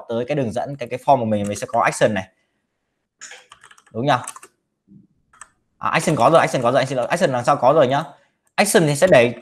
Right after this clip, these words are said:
tới cái, cái con servlet có đường dẫn là creator chẳng hạn. Được không? Action anh sẽ đẩy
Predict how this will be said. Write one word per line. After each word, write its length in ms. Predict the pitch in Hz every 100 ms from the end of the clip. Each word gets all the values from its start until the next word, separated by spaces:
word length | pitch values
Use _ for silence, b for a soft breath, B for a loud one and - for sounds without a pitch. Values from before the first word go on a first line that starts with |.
| -
tới 200 | 139 147
cái, 280 | 143 147
cái 260 | 170 - 135
con 160 | 165 165
servlet 360 | 165 127 180
có 60 | 190
đường 160 | 160
dẫn 120 | 117 156
là 100 | 156
creator 500 | 131 131 143 135 107
chẳng 100 | 107
hạn. 140 | 123 - _ _ _ _ _ - _ _ _ _ _ _ _ _ _ _ _ _
Được 140 | 127 123
không? 280 | 151 135 B B B -
Action 420 | 208 208 196 143 -
anh 140 | 160
sẽ 140 | -
đẩy 300 | 180 135 110